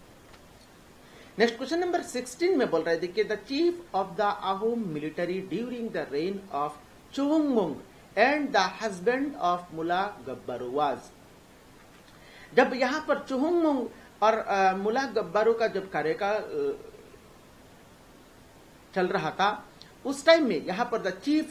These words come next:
of Ahom military कौन थे? तो उस टाइम में chief of Ahom military थे आपका, यहाँ पर आप देख सकते हैं, फ्रशंगमुंग बोरगोहाई, फ्रशंगमुंग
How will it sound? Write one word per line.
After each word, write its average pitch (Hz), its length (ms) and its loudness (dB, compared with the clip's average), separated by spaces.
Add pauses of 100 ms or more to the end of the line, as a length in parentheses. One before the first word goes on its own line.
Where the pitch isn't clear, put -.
of 180 100 -2 (160)
Ahom 196 220 -4
military 165 340 -2
कौन 117 280 -8
थे? 123 100 -6
तो 156 220 -8
उस - 160 -12
टाइम 247 240 2
में 269 160 -2
chief 294 240 -4
of 226 140 -2 (160)
Ahom 214 300 0 (540)
military 214 520 0
थे 175 180 -4
आपका, 190 580 -2 (380)
यहाँ 151 220 -2
पर 185 80 0
आप 139 260 -6
देख 170 120 -4
सकते 202 260 -8
हैं, 220 220 0 (960)
फ्रशंगमुंग 262 720 4 (400)
बोरगोहाई, 160 500 2
फ्रशंगमुंग 277 680 0